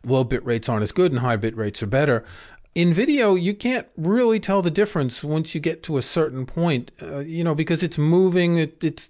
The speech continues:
it's different. It d-, depend on your T V or what you're watching it on. I personally opt to make larger files because for me, these are archival files. It takes so long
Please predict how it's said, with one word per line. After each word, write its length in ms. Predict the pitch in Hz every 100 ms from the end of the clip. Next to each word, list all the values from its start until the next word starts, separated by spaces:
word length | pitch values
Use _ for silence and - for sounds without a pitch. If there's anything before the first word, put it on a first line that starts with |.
| 170
it's 200 | 160 135
different. 540 | 113 175 170 151 139
It 80 | 135
d-, 120 | 135
depend 400 | 120 117 - 110
on 100 | 101
your 80 | 95
T 260 | - 135
V 220 | 110 113 104
or 60 |
what 180 | 95 98
you're 80 | 98
watching 340 | 110 135 120
it 80 | 98
on. 220 | 95 92 - - - - - -
I 320 | 151 190 196
personally 600 | - 180 175 170 151 143 -
opt 320 | 143 139 -
to 100 | -
make 240 | 131 127 127
larger 400 | 127 135 131 123
files 460 | 147 139 139 135
because 340 | - 113 139 -
for 140 | 127
me, 160 | 135 147
these 180 | 139
are 80 | 135
archival 540 | - 127 - 127 107 104
files. 400 | 120 104 101 - - - -
It 140 | 127
takes 240 | - 147 -
so 180 | 160 131
long 400 | 131 135 123